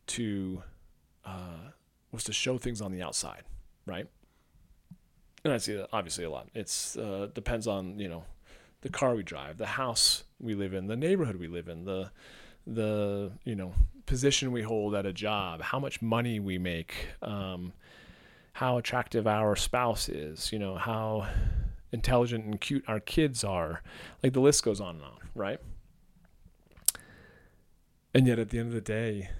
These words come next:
um, it can be all for naught if we are not secure and confident and humble, let's be honest. There's a lot of, uh,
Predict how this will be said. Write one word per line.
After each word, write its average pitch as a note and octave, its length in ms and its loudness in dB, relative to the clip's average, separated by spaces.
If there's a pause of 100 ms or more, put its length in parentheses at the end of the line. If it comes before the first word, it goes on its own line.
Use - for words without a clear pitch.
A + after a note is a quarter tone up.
(140)
um, G2+ 460 -8 (340)
it - 80 -12
can A#2 120 -4
be A2 120 -4
all A#2 140 -2
for G#2 160 -4
naught F2 320 -6 (720)
if G2+ 380 -6 (160)
we A2 160 -8
are G2 100 -6
not G2 360 -10 (840)
secure F#2 680 -6 (800)
and G2+ 120 -16
confident F2 540 -10 (1120)
and F#2 420 -8 (120)
humble, C#3 520 -4 (300)
let's G#2+ 120 -8
be G2 140 -4
honest. G2 440 -10 (600)
There's A2 200 -8
a G#2 60 -6
lot G#2 320 -6
of, G2+ 280 -12
uh, F#2+ 220 -10